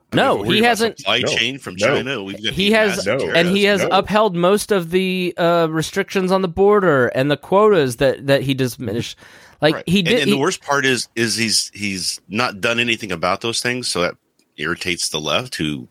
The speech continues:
Speaker 2: wanted him to do something about that.
Speaker 3: Mm-hmm.
Speaker 2: But the right just keeps saying he's opening the border and letting these people through because they don't care about it,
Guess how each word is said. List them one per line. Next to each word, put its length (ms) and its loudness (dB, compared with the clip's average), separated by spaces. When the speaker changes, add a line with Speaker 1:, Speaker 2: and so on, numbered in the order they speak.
Speaker 2:
wanted 380 -2
him 140 -4
to 80 -6
do 160 -2
something 280 -2
about 220 0
that. 220 -2
Speaker 3:
Mm-hmm. 400 -10
Speaker 2:
But 140 -2
the 100 0
right 420 0
just 260 0
keeps 240 -4
saying 360 0
he's 180 -4
opening 360 0
the 60 2
border 340 0
and 100 -6
letting 220 -2
these 100 -8
people 240 -8
through 240 -4
because 240 -6
they 80 2
don't 160 -6
care 160 -2
about 260 0
it, 140 -6